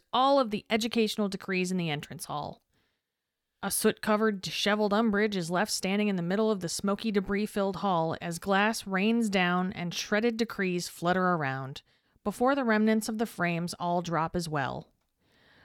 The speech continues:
Fred and George fly past Umbridge as she screams in fury and stands useless as the fifth years run past her, cheering after the twins.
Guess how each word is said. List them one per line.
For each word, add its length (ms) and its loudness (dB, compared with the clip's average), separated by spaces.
Fred 260 4
and 140 4
George 260 4
fly 280 2
past 360 -2
Umbridge 480 -4
as 100 -6
she 180 -6
screams 600 2
in 120 2
fury 680 -4
and 180 2
stands 360 2
useless 480 0
as 180 -6
the 80 -2
fifth 280 -2
years 260 2
run 240 2
past 420 -4
her, 180 -6
cheering 440 0
after 260 -4
the 100 -4
twins. 600 -10